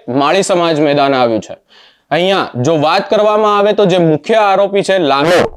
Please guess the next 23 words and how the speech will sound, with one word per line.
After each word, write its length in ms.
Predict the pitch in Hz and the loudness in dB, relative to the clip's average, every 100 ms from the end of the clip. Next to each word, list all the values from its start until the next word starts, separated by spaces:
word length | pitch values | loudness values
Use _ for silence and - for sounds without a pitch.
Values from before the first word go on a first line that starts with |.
| - | -6
એટલે 240 | 127 143 170 | -2 0 0
કે 120 | 180 | 0
જે 140 | 170 185 | 0 0
ભાર્ગવ 460 | 135 139 143 175 185 | 0 0 0 0 0
મંડારો 540 | 160 165 185 214 202 | 0 0 2 2 2
છે, 160 | 180 180 185 - 123 - 165 | 2 0 -2 -4 -6 -4 -2
એ 40 | |
ક્યાંક 240 | 180 170 | -2 0
ને 100 | 180 | 0
ક્યાંક 300 | 180 175 175 196 | 0 -2 -4 -4
માળી 300 | 139 156 170 | -2 0 0
સમાજનો 540 | 196 202 196 175 185 185 | 0 0 0 0 0 0
છે 200 | 185 175 _ - | -2 -6 _ -4
અને 160 | 139 | -2
આ 220 | 156 170 170 | 0 0 -2
આખી 220 | 165 185 | -2 0
વાતને 400 | 165 175 180 185 | 2 0 0 0
લઈ 200 | 196 190 | 2 2
અને 200 | 165 160 | 0 0
જે 140 | 156 | 0
જાહેરમાં 540 | 151 143 165 180 180 185 | 0 0 2 0 0 0
પોલીસ 340 | 160 160 160 | 0 2 2
દ્વારા 300 | 156 165 156 | 2 2 0